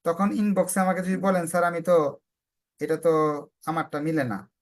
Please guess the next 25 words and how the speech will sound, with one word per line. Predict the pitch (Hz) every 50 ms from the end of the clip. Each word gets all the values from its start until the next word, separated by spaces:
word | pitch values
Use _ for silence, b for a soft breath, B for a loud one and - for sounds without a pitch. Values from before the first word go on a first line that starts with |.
| _ _ _ _ _ _ _ _
আপনারটা | - 151 160 160 - 175 170 - - 156 151 147
কিভাবে | 151 - 165 151 151 139 139
হইলো?" | 143 143 139 139 131 131 131 _ _ _ _ _ _ _ _ _ _ _ _ _ _ _ _ _ _ _ _ _ -
তখন | 185 180 175 190 180 165
তো | 175 185
আমি | 185 180 180 180
আপনাকে | 170 165 175 170 165 170 160 160 151 151 156 - _ _ _
ইনবক্সে | - 185 180 170 156 156 156 - 156
বুঝাই | 147 160 156 165
দিতে | 147 139 131 143
পারবো | 143 135 131 135
না। | 135 131 147 -
এখন | 160 160 165 170 175 170 165
বললে | 156 180 180 180 175 170
আমি | 160 156 156 156
না | 156 151 147
বুঝাই | 143 160 151 156 139 139
দিব, | 143 139 131 131 127 123 - -
লাইভে | 143 139 139 139 135 139
আছেন। | 131 127 127 - 123 123 - - _ _ _ _ _ _ _ _ _ _ _ _ _ _ _ _ _ _ _ _
ঠিক | - 262 -
আছে, | 208 190 190
এই | 180 180
জন্য, | 180 202 208 208 202 190 185 202 - - - _ _ _ _ _ _ _ _ _ _ _ _ _ _ _ _ -
আহ, | - 135 135 131 131 131 127 127 127 127